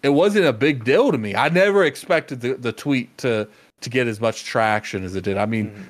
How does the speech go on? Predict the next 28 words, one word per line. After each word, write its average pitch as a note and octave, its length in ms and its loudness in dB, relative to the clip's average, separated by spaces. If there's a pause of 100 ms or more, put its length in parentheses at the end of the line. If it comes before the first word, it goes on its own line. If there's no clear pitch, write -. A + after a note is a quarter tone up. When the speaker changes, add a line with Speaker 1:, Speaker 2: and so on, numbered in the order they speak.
(140)
Speaker 1:
that, A#2 220 2
uh, G#2+ 360 2 (200)
uh, G2 280 -2 (840)
um, G2+ 380 -4 (380)
Megan A2+ 460 -2
Cleef A#2+ 400 -2
or A2+ 60 2
whatever A#2 320 2
his A#2+ 120 -2
name B2+ 260 0
is, C3+ 340 -2
Speaker 2:
Mm-hmm. A2+ 140 -14 (280)
Speaker 1:
uh, A#2 180 2
Mighty, B2+ 540 0
uh, A#2 180 4
Mighty A#2+ 300 0
Keef, D3 300 -2
Speaker 2:
Mighty A2 140 -12
Keef, G#2+ 320 -16
yeah. G#2+ 80 -6
Speaker 1:
he D3 100 0
commented C#3+ 560 2
on D3+ 240 4
it, D#3+ 160 2
and C#3+ 80 -2
it's D3 180 -2
just D#3 200 -4
like, C#3 280 0